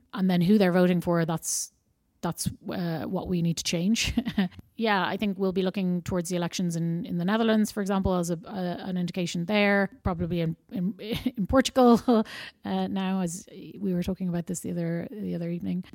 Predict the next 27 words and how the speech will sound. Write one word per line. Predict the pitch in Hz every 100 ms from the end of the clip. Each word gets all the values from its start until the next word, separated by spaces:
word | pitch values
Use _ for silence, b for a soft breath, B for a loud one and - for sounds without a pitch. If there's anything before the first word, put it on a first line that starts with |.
| -
So | 208
yeah, | 196 196
there'll, | 185 190
there'll | 190 196 190
be | 196
some | 214 196 - -
benchmarks | 202 202 202 180 -
along | 185 180
the | 170
way. | 170 165 214 240 -
But | -
yeah, | 190 180
I | 175
d-, | 196
I | 175 208
d-, | 208
I | - 214
don't | 220
think | 214 202
it's | 196
a, | 190 190
a | 202
strong | - 190 185
position | 175 180 196
to | 180
go | 180 175
in, | 175 170